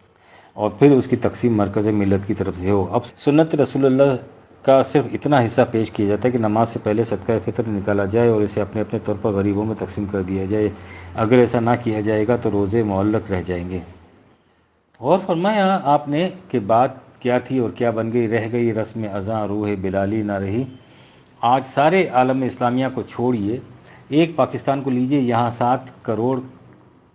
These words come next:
मुसलमानों में से अगर छः करोड़ भी ऐसे फ़र्ज कर लिए जाएं जिनकी तरफ से सदका फ़ितर दिया जाता है और फ़ी कस बारह आने के हिसाब से इसका शुमार किया जाए, तो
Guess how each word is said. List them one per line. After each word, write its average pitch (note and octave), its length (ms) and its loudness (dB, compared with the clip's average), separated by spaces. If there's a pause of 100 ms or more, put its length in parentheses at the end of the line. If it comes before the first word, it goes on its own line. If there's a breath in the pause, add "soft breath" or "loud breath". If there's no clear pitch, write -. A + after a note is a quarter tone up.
(420)
मुसलमानों A#2 520 -4
में A#2 140 0
से A#2+ 200 -2 (180)
अगर A#2+ 240 0
छः F3+ 420 2
करोड़ C#3+ 260 4
भी C#3+ 220 4
ऐसे B2 260 0
फ़र्ज B2+ 260 2
कर C3 180 0
लिए C#3 240 2
जाएं G#2+ 260 0
जिनकी A2+ 280 -2
तरफ G#2+ 220 -6
से A#2 160 -6
सदका A2+ 360 -4
फ़ितर A2 280 -4
दिया A2 240 0
जाता G#2+ 260 -2
है A2 100 -2
और G2+ 60 -4
फ़ी A#2 200 0
कस A2 200 -6 (500)
बारह G#2+ 340 2
आने G#2+ 240 -2
के G#2 80 -6
हिसाब G#2 280 -6
से A2+ 120 -6
इसका G2+ 200 -6
शुमार G2+ 380 -4
किया A#2 280 0
जाए, G2+ 240 -2 (800 loud breath)
तो A#2 80 -12